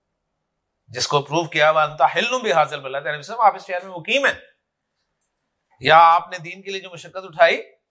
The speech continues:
اس میں آپ گویا حلال کر دیے گئے ان کے لیے۔ وہ وہاں پر مکھی مارنے پر تو پریشان ہوتے ہیں، لیکن آپ کو اذیت دینے میں انہیں کوئی پریشانی نہیں ہو رہی۔ وَوَالِدٍ وَمَا وَلَدَ،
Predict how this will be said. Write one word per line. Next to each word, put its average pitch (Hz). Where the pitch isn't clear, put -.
اس 147
میں 208
آپ 180
گویا 185
حلال 175
کر 233
دیے 196
گئے 170
ان 165
کے 165
لیے۔ 165
وہ 180
وہاں 185
پر 202
مکھی 247
مارنے 208
پر 180
تو 185
پریشان 170
ہوتے 165
ہیں، 214
لیکن 208
آپ -
کو 202
اذیت 185
دینے 185
میں 180
انہیں 170
کوئی 202
پریشانی 147
نہیں 127
ہو 95
رہی۔ 85
وَوَالِدٍ 262
وَمَا 208
وَلَدَ، 165